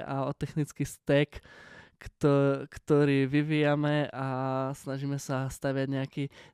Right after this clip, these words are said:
tým, ktorý buduje platformu, ktorá mení svet fintechu.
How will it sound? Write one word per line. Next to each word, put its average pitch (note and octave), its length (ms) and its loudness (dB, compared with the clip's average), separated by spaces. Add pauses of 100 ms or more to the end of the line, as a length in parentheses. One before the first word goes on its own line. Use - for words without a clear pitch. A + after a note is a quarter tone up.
tým, C#3 240 2
ktorý C#3+ 320 0
buduje C#3 240 2
platformu, C#3 560 0
ktorá C#3 240 0
mení C#3 320 2
svet C3+ 560 -2
fintechu. C#3 560 -2